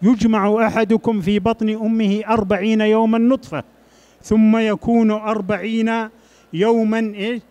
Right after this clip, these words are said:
"مض-، علقة، ثم يكون أربعين يوما مضغة، ثم يرسل إليه الملك فيقول"،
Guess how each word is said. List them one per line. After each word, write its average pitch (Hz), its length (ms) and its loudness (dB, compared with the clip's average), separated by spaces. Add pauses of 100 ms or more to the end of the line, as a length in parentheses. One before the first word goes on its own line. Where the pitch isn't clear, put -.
(280)
"مض-، 214 400 0
علقة، 185 480 -2 (380)
ثم 220 360 2
يكون 226 560 2
أربعين 220 720 0
يوما 220 460 2
مضغة، 208 520 2 (400)
ثم 214 400 0
يرسل 214 580 2
إليه 202 520 -2
الملك 180 400 0 (540)
فيقول"، 214 840 0